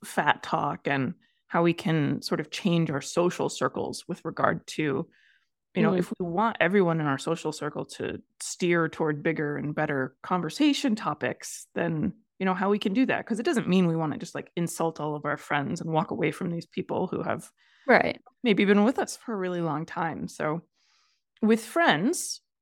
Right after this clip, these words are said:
Speaker 1: I think sometimes there's this,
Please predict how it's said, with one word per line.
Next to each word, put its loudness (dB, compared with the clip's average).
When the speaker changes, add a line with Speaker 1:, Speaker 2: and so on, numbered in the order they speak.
Speaker 1:
I 0
think 0
sometimes 0
there's 2
this, -2